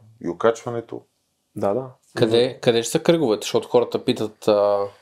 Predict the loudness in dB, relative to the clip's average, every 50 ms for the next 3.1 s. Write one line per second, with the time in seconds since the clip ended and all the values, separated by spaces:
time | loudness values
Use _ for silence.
0 | _ _ _ _ 2 2 2 2 0 -4 -8 -8 -4 0 0 2 2 2 0 0
1 | 0 0 0 0 -2 -2 0 2 2 0 2 0 -4 -6 -2 0 0 0 0 0
2 | -2 -2 0 0 -2 -2 -2 0 2 2 2 0 -2 -8 _ -2 0 0 0 -2
3 | -6